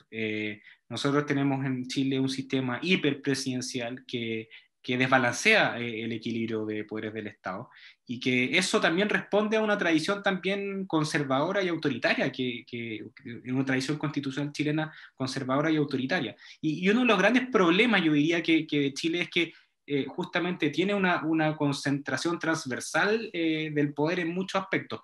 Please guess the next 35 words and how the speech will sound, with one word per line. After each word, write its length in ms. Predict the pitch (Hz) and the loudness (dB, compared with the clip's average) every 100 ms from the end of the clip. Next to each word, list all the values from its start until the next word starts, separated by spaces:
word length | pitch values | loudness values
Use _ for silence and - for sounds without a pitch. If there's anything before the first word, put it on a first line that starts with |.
| _ | _
y 240 | 175 214 | -4 -2
el, 280 | 202 175 160 | 0 0 0
en, 200 | 160 156 151 | 0 -2 -2
en 100 | 147 | -2
este 480 | 156 156 170 160 147 | -2 -2 -2 -2 -4
aspecto 420 | 147 - 151 - | -8 -6 -6 -4
yo 80 | 143 | -4
creo 180 | 147 151 | -2 -2
que 80 | 139 | -4
es 100 | - | -4
clave. 280 | 156 101 - - - - - _ _ | -4 -4 -8 -18 -18 -20 -20 _ _
Eh, 200 | - 127 127 | -2 -2 -2
otro 260 | 151 208 220 | 0 6 6
elemento 400 | 190 180 202 214 | 6 4 2 0
importante 540 | 190 139 - 196 202 | 2 0 4 2 2
a 20 | |
tener 220 | 190 185 | 2 2
en 80 | 190 | 0
cuenta 500 | - 156 143 151 156 | 2 2 2 0 0
es 200 | 156 151 | -2 -6
que 420 | - 160 160 151 147 | 0 4 4 2 0
creo 340 | 151 165 170 | 0 0 -2
que 460 | 160 156 151 143 131 | 0 2 2 2 0
el, 320 | 123 120 107 | -2 -4 -6
el, 180 | 113 113 151 151 | -8 -4 -6 -6
el 140 | 117 | -8
dos 120 | 113 117 | -4 0
mil 120 | 147 | 0
diecinueve 440 | 165 - 139 185 | 0 -4 -2 -2
especialmente 800 | 156 135 - 135 135 143 143 170 165 - - | -2 -6 -4 -2 0 -2 -4 -6 -6 -14 -14
mostró 480 | - 123 - 151 180 | -6 -6 -4 -2 0
también 480 | 196 180 156 175 190 | 0 0 0 0 -2
que, 340 | 185 165 165 | 0 2 2
eh, 680 | 156 135 135 131 127 123 110 | 0 0 0 0 -4 -6 -10
eh, 220 | 123 113 | -12 -12